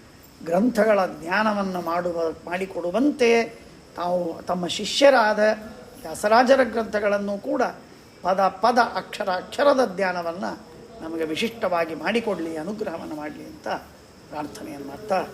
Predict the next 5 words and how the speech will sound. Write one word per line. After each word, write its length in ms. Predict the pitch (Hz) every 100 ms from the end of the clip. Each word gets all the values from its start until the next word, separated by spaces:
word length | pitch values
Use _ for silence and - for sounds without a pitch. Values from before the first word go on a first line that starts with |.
| - - - - 143
ನಾಲ್ಕು 280 | 147 143 147
ಮಾತುಗಳನ್ನು 600 | 151 - 131 147 196 156 - -
ಒತ್ತಾಯ 340 | - - 139 139
ಮಾಡ್ತೇನೆ. 460 | 143 147 160 156 - - - - -
ಶ್ರೀಕೃಷ್ಣಾರ್ಪಣಮಸ್ತು. 1400 | - 180 208 175 - 160 151 - 156 156 156 - 214